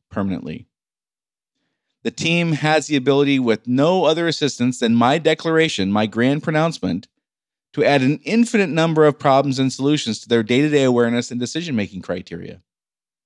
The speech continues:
Another assumption would be, that I had, was people should stop behaving like people when they clock in and no longer be motivated by the same kinds of things that motivate them in their regular lives.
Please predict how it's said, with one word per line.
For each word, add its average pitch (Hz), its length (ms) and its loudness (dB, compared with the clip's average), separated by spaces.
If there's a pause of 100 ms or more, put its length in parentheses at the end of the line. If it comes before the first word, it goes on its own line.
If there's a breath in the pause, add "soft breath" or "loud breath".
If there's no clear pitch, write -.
(580)
Another 113 220 2
assumption 131 400 0
would 127 100 2
be, 127 420 2
that 113 160 -4
I 117 80 4
had, 120 300 0
was 113 260 -4 (400)
people 151 320 0
should 127 220 -4
stop 139 460 0
behaving 139 460 0
like 123 260 -2
people 156 300 -4
when 131 120 -2
they 120 120 0
clock 120 360 0
in 131 420 0 (280 soft breath)
and 131 180 2
no 190 160 4
longer 208 320 2
be 160 120 4
motivated 147 460 2
by 117 100 4
the 113 100 -8
same 147 300 -2
kinds 135 300 -2
of 123 60 -12
things 131 180 0
that 123 100 0
motivate 123 400 2
them 131 140 0
in 135 80 -2
their 131 160 0
regular 139 300 0
lives. 165 500 -6